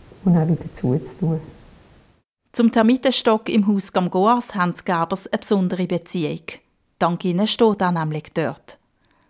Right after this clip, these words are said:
Speaker 2: Als das Haus anfangs Nullerjahr aufgegangen ist, haben sie organisiert, dass der Hügel von Afrika auf Basel kommt. Das sei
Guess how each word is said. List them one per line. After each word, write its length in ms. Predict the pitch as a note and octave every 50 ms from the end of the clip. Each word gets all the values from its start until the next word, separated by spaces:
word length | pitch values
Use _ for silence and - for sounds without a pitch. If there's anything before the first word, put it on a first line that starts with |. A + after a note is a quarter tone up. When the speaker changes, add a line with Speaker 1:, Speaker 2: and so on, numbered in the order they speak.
| _ _ _ _ _ -
Speaker 2:
Als 120 | A3+ G#3+ - -
das 20 |
Haus 280 | A3 A#3+ C#4+ C#4+ - -
anfangs 440 | - F3 F3 F3 - F#3+ F#3 F#3+ -
Nullerjahr 440 | G3+ G3 F#3+ G#3 A3 G3 G3 F#3 F3
aufgegangen 640 | E3+ - G3+ A3 - - - A3 G#3 G3+ G3+ G3+
ist, 260 | G3 G3 F3+ - - - - _ _ _
haben 220 | - - F3+ F3+ -
sie 260 | - G#3 A3 A#3+ -
organisiert, 880 | A3+ G#3+ G#3 - G#3 G3 F#3 F3+ F#3 - F#3+ F#3+ G3 G#3+ G#3 - - - _ _ _ _
dass 200 | - F#3 F3+ -
der 120 | - G3
Hügel 300 | F#3 G3 G3+ G3+ - A#3+ G#3+
von 140 | - A3+ -
Afrika 500 | - D#3 D#3+ - - F#3+ F#3+ - G#3 G3
auf 200 | - A3+ - -
Basel 400 | G3+ F3+ D#3+ E3 - - F3+ F3+
kommt. 500 | - - E3+ E3 D3 - - - - - _ _ _ _ _ _ _ _ _ _ _ _ _ _ _ -
Das 200 | G#3 G#3+ G#3+ -
sei 80 | C4+